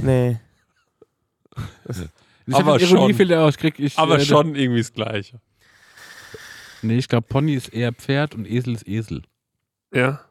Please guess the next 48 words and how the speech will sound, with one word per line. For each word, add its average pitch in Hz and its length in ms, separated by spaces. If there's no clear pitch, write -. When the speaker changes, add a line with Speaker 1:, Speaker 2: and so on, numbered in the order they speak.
Speaker 2:
Ja, 95 200
ist - 180
ja 107 80
auch 123 80
so, 127 160
wenn 120 160
du 117 140
ein 98 140
Pferd 123 260
und 123 80
einen 123 100
Esel 117 280
kreuzt, - 300
kommt 131 180
ja 117 60
ein 107 80
Maultier 101 760
raus. 139 340
Speaker 3:
Mhm. 123 380
Speaker 2:
So - 140
ein - 100
anderes 113 400
Tier. 78 160
Ist 80 100
ja 95 60
so 107 160
wie 107 80
Löwe 120 380
und 101 320
Tiger 127 560
mit 104 160
dem 98 340
Liger 123 340
und 95 240
der 92 120
Töwe. 95 560
Speaker 3:
Das 220 140
ist - 200
die, 156 80
mit 131 160
der 127 80
Töwe 156 240
ist 131 120
Quatsch, 107 300
oder? 117 140
Speaker 2:
Nee, 139 60
das 139 140
stimmt. 107 280